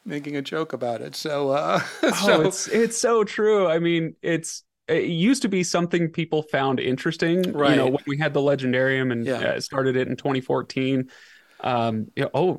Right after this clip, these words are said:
Speaker 2: oh, you have a podcast.
Speaker 1: Yes.
Speaker 2: Oh, what's it, what's it about? Tell me more." And now it's like,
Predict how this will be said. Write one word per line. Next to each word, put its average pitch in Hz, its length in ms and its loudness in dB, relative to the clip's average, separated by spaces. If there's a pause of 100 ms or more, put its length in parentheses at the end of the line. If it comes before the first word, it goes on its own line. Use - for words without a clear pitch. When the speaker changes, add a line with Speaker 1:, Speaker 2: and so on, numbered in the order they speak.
Speaker 2:
oh, 220 340 -2 (160)
you - 100 2
have 127 120 2
a 120 60 -2
podcast. - 640 -4
Speaker 1:
Yes. 143 260 0
Speaker 2:
Oh, 156 220 2
what's 170 160 -2
it, 160 180 0
what's 117 240 -10
it 135 80 2
about? 147 240 -2
Tell 123 180 -2
me 127 140 2
more." 151 380 0
And 135 240 -2
now 147 480 0
it's 131 200 -4
like, 120 320 -2